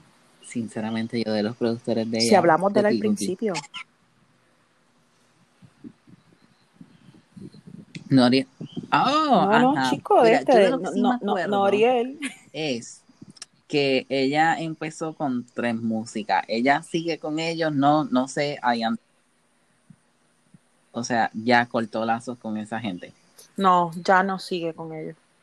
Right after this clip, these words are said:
Speaker 2: Sí.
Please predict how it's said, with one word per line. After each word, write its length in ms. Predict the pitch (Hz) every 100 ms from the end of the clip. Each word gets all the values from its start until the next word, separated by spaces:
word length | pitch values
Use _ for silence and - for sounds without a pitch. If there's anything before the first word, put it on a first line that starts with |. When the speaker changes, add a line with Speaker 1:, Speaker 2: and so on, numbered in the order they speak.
| _ _ _ _ _ _ _ _ _ _ _ _ _ _ _ _ _ _ _ _ _ _ _ _ _ _ _ _
Speaker 2:
Sí. 440 | - - 170 147